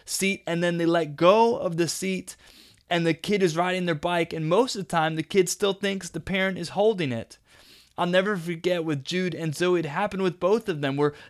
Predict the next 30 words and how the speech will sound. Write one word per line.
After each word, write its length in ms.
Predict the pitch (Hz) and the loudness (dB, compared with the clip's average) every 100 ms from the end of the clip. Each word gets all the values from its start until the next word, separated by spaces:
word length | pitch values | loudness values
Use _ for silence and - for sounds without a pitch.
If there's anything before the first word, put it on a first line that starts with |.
| - | 4
they 140 | 175 | 6
would 160 | 185 160 | 6 2
be 100 | 165 | 0
going 340 | 165 170 180 | 2 4 2
and 120 | 151 | 2
I'd 180 | 151 185 | 4 2
stop 380 | - 180 175 160 | 0 -2 -2 -2
running. 340 | 160 175 175 | -2 0 -2
I'd 180 | 170 165 | -4 -2
say, 160 | 185 180 | -2 -2
"Great 400 | 185 247 247 - | -2 -4 -4 -4
job." 400 | 240 220 220 175 | -2 2 2 0
And 80 | |
I'd 200 | 180 180 | -2 -4
clap 400 | - 185 185 185 | -2 -2 -2 -4
and 100 | 175 | -2
I'd, 160 | 165 165 - - - - _ _ | -2 -2 -6 -20 -20 -20 _ _
and 200 | 175 160 | -4 2
they 140 | 180 220 | 2 4
would 180 | 208 | 4
turn 220 | - 208 208 | 2 -2 0
around 220 | 196 175 | 0 0
to 60 | |
look 340 | 160 208 226 170 | 2 2 2 -2
and 180 | 165 160 | -4 0
realize 400 | 214 175 160 - | 0 2 0 -2
I 160 | 147 196 | 0 2
wasn't 420 | 208 170 160 147 | 2 0 -2 -4
there. 440 | 190 185 156 165 - _ _ _ 175 | 0 0 0 -2 -8 _ _ _ -2
And 320 | 180 170 | 0 0